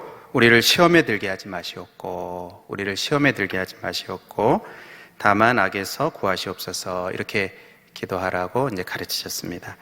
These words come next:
그리고 우리가 이제 주기도문을 잘 외우는데요. 근데 우리가 잘 알고 있습니까? 우리가 살고 있는 이 세상이 험하고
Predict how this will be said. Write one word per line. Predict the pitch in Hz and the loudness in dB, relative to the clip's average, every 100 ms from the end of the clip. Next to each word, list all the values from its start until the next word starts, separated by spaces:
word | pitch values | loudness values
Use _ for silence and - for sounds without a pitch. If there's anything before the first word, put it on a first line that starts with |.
| - - - - - - - - | -16 -16 -14 -14 -14 -14 -18 -2
그리고 | 123 123 | 4 6
우리가 | 120 | 6
이제 | 120 117 | 6 2
주기도문을 | - 131 127 127 123 120 120 113 110 - | -2 0 2 4 2 2 2 2 0 -4
잘 | - 104 | -4 0
외우는데요. | 104 113 120 110 95 92 101 190 - - - - - - - - | 4 6 8 6 4 2 4 4 0 -18 -20 -20 -20 -20 -20 -8
근데 | - 117 | 0 6
우리가 | 120 113 | 8 8
잘 | 113 - | 6 4
알고 | 107 104 110 | 4 4 4
있습니까? | - 117 104 - 120 | 0 -2 -6 2 4
우리가 | 139 107 110 | 4 4 0
살고 | 131 127 | 0 0
있는 | 123 117 | 0 0
이 | 104 | -2
세상이 | - 127 120 110 120 202 - - _ | -4 -2 0 0 0 -2 -6 -16 _
험하고 | - 135 135 104 98 90 | -6 -2 0 -2 -2 -4